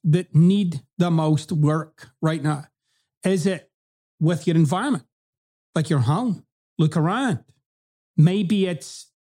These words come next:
in the administration of your life, like your bills, your emails, the work that needs done there, fucking ten thousand texts. If you're anything like most people, you think you've answered a text that you, in fact,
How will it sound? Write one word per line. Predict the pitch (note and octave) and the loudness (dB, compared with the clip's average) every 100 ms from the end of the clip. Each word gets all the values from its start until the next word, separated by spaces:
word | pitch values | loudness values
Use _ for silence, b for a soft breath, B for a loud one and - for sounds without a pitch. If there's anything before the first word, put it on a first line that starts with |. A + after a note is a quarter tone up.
| D#3+ | 0
in | F3 | 2
the | F3 | 2
administration | D3+ D#3 F#3 F#3 - - E3 F#3 - F#3+ | 2 2 2 0 -2 -2 -2 -2 -2 -2
of | D#3+ | 0
your | F#3+ | -2
life, | F3+ E3 B2+ - | -2 -4 -6 -6
like | C#3+ C#3+ | -4 -2
your | D3+ | -2
bills, | D3 C3 D3+ D#3 D3 D3 - - _ _ _ _ | -2 -2 -2 0 0 -2 -8 -20 _ _ _ _
your | D3+ D#3 D3+ - | 0 0 -2 0
emails, | E3 D#3+ D3+ C#3+ D#3+ D#3 - - - _ | 2 4 2 0 -4 -4 -6 -16 -20 _
the | D#3+ | -2
work | D#3 D3+ E3 D#3 | 2 0 0 -2
that | D#3+ | -2
needs | D#3+ D3+ D3+ | 0 0 -2
done | - D#3+ D#3 | -4 0 0
there, | D#3 D3 D3+ C#3+ - _ _ | 0 -2 -2 -4 -4 _ _
fucking | - E3+ F3+ D3 B2+ _ _ - | -8 -4 0 0 0 _ _ -2
ten | F3 E3+ | 0 0
thousand | D#3 E3 E3 D3 D3 | 0 0 0 2 2
texts. | E3 D#3+ D#3+ - | 0 -4 -8 -6
If | D#3 C3 | -4 -2
you're | E3 | -2
anything | F3 E3 D#3 | 0 0 0
like | D3 C#3+ | 0 -2
most | E3 F3+ - | -2 -2 -2
people, | E3+ D#3 F3 D3+ - b b b b - | -2 -2 0 0 -2 b b b b 2
you | D#3 E3+ D3+ - - | 2 4 0 -2 -4
think | F3+ F#3+ F3 | -4 -2 -2
you've | D#3 | -2
answered | D3+ D3 D#3 | 0 0 0
a | C#3+ | -2
text | B2+ D#3+ D3 - | -2 -6 -6 -6
that | D#3+ | -4
you, | D3+ D3 | 0 0
in | C3+ | 0
fact, | - C#3+ C3 - | -2 -6 -8 -14